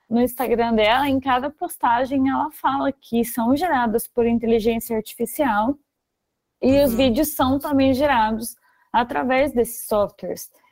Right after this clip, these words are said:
Speaker 1: Então, aí você fala, né? Mas esse é exclusivo, ela tem duzentos e vinte e nove mil seguidores,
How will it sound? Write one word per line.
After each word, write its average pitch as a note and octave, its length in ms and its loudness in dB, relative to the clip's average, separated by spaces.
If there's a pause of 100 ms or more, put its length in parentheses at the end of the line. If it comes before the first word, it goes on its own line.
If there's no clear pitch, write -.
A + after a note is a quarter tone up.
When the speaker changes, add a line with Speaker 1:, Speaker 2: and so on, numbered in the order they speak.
(280)
Speaker 1:
Então, C#4 1160 2
aí C#4 140 4
você E4 240 -2
fala, B3+ 460 2
né? B3+ 220 0
Mas A#3 280 0
esse B3+ 260 0
é C4 40 4
exclusivo, C4+ 960 0 (300)
ela A#3 380 2
tem B3 480 0
duzentos C#4 480 2
e C#4+ 80 -2
vinte C#4+ 220 -2
e D4 40 0
nove C4 380 0
mil B3+ 300 2
seguidores, C4+ 1120 -2